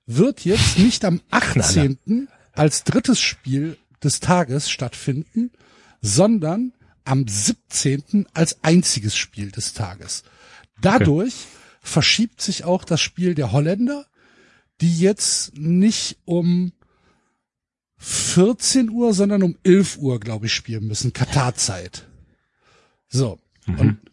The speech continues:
Speaker 1: das ist das, was gemacht worden ist. Weitere Änderungen sind nicht vorgesehen, sagt die fifa.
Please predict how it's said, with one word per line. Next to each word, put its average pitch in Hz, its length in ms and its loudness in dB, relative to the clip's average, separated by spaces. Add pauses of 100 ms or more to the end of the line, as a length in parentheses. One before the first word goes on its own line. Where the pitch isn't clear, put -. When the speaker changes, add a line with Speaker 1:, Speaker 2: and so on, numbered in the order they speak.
(200)
Speaker 1:
das 190 240 4
ist - 200 0
das, 185 220 4
was 170 180 2
gemacht 139 400 0
worden 98 260 -12
ist. 98 220 -8
Weitere 175 400 2
Änderungen 160 560 0
sind 143 340 0
nicht 135 380 4
vorgesehen, 101 640 -4
sagt 101 340 -10
die 110 80 -6
fifa. - 440 -12